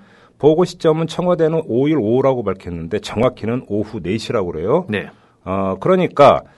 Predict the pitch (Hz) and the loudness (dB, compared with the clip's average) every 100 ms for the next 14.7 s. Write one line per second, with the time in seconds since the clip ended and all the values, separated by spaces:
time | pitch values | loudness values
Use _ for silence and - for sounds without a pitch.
0 | _ - - - _ _ _ 135 147 143 | _ -20 -20 -20 _ _ _ -4 0 0
1 | 131 180 - - 233 220 226 226 220 214 | -2 -8 -2 6 6 8 6 6 4 2
2 | 220 214 202 131 165 165 160 151 147 139 | 4 6 4 2 0 2 2 0 -4 -4
3 | 135 - 143 143 - - 160 151 156 147 | -4 -2 -2 -2 -10 -4 -2 0 0 0
4 | 143 139 135 139 - - 165 156 147 143 | 0 0 -2 -4 -6 -4 -2 -2 -4 -4
5 | 135 - 117 - 127 120 - 92 95 95 | -6 -6 -10 -8 -10 -10 -10 -6 -4 -4
6 | 90 92 104 175 196 - _ - 85 131 | -4 -6 -2 -2 -2 -6 _ -12 2 4
7 | 175 175 - - 165 190 - 165 151 139 | 4 2 -4 4 6 6 2 2 2 2
8 | - 92 82 - 78 135 180 - - - | -4 -8 -8 -4 0 0 -2 -10 -12 -12
9 | 95 - 147 139 123 110 101 95 107 95 | -10 -8 -6 -4 -4 -4 -6 -2 -2 -2
10 | 90 - 127 160 175 143 101 87 78 65 | -4 -6 -2 0 2 0 -4 -8 -12 -16
11 | 65 67 170 196 - - - - 185 202 | -8 -2 -2 -2 -14 -16 -18 0 4 6
12 | 190 165 104 139 202 185 160 143 143 139 | 6 2 0 -2 2 2 2 0 -2 -2
13 | 120 110 117 - 120 - 147 143 131 123 | -2 -8 -8 -6 -8 -2 0 0 0 -4
14 | 107 107 - - 170 190 190 | -6 -6 -8 -12 -2 0 0